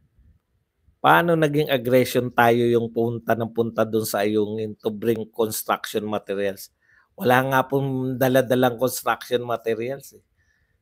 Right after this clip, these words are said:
<laughs> Sad part, alam naman ni P B B. <laughs> Ma junior is dangerous and threat to our republic. Thank you very much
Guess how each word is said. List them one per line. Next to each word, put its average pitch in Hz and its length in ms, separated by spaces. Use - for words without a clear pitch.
<laughs> 147 80
Sad 131 480
part, 135 200
alam 120 280
naman 120 240
ni 117 80
P 117 200
B 107 200
B. 110 80
<laughs> - 460
Ma 117 120
junior 127 560
is - 160
dangerous 117 640
and 107 240
threat 113 320
to 113 80
our 101 240
republic. 92 800
Thank 131 240
you 135 80
very 139 240
much 143 240